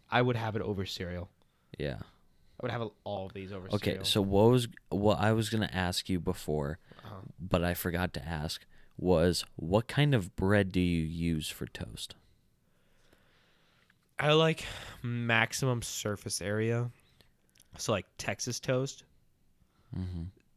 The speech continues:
Speaker 1: I, I, oh, if you're asking, like, what kind, I, I like white toast.
Speaker 2: Oh, really?
Speaker 1: If I'm feeling, I feel better about myself when I have, like, wheat toast or whole grain toast.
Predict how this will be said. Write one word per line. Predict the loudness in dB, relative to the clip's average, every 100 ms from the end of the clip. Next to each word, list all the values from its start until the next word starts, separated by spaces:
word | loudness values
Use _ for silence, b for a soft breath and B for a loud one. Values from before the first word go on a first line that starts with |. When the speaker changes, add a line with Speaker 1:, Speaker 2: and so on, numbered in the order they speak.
| -14
Speaker 1:
I, | -6
I, | -6 -6 -4
oh, | 0 0
if | 0 -4 -4
you're | -2
asking, | 0 -2 -6
like, | -6
what | -8 -8
kind, | -8 -8
I, | -6 -6 -6 -6
I |
like | -6 -8 -12 _ _ -20
white | -12 -8 -8 -10
toast. | -12 -12 -14 -18 _ _ _ _
Speaker 2:
Oh, | -2
really? | 0 0 -2
Speaker 1:
If | -4 -4
I'm | -6
feeling, | -4 -2 -2
I | -2
feel | 0 -2
better | 2 2
about | 2 2
myself | 0 -2 -4
when | -2
I |
have, | -4 -4
like, | -6 -6
wheat | -6 -6 -4
toast | -4 -4 -8 -10
or | -6
whole | -2 -2
grain | 0 -2 -2
toast. | -4 -4 -8